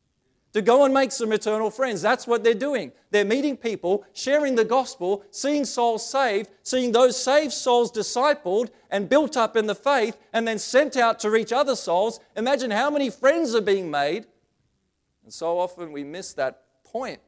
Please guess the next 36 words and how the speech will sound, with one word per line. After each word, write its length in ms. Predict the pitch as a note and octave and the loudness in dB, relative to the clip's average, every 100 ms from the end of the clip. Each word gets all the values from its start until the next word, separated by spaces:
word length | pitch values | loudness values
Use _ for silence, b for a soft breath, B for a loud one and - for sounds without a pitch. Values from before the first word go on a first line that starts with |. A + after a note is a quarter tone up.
| _ _ _ _ | _ _ _ _
You 60 | D3+ | -12
know, 120 | F3+ | -8
when, 300 | G#3 D3+ B2+ | -8 -8 -10
when 160 | D3 D3+ | -12 -10
Missions 400 | F#3 - E3 E3+ | -12 -12 -14 -8
Month 240 | F3 F3+ | -8 -8
comes 300 | F#3 F3 E3+ | -12 -12 -10
around 420 | C#3 D#3 G#3 B3 - _ _ _ | -8 -8 -8 -12 -18 _ _ _
and 100 | - | -16
you 60 | C3+ | -8
have 140 | F3 | -6
a 40 | E3+ | -6
missions 380 | G#3 G3 E3 - | -8 -8 -14 -8
theme, 280 | G3+ A#3 | -6 -6
so 260 | G#3+ G#3 G#3 | -8 -4 -2
often 260 | A3 G3+ G3 | -2 -6 -6
you 140 | G3+ | -4
and 80 | G3 | -4
I 120 | G3 | -8
first 320 | G3 G#3 G3 | -6 -8 -6
ask 220 | F#3+ F#3 G3+ | -6 -6 -6
to 100 | G3 | -6
our, 200 | F#3 F#3 _ | -6 -10 _
you 80 | F3+ | -12
know, 100 | F#3 | -8
we 120 | F#3 | -4
ask 200 | F#3+ F#3+ | -4 -4
ourselves, 360 | F3 - F#3 G3+ | -8 -10 -12 -10
"Man, 240 | G#3 A3 | -8 -8
how 120 | A3 | -8
much 180 | A3+ G3+ | -10 -10
do 120 | G#3 | -6
I 60 | G#3 | -4
have 140 | G#3 G#3+ | -4 -8
to 80 | |
give? 300 | G3 A#3 G#3+ | -8 -6 -8